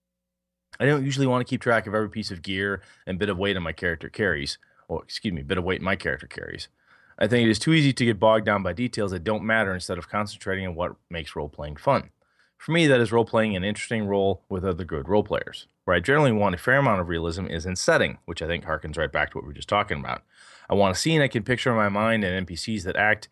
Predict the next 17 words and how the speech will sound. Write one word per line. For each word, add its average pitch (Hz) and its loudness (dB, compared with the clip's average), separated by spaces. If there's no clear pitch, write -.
in 87 -4
intentionally 123 2
reasonable 101 0
ways, 95 2
even 104 0
if 98 -2
I 104 4
won't 101 2
understand 98 0
why 107 4
they 117 6
do 101 2
what 95 0
they 98 0
do 85 -4
at 67 -6
first. 82 -4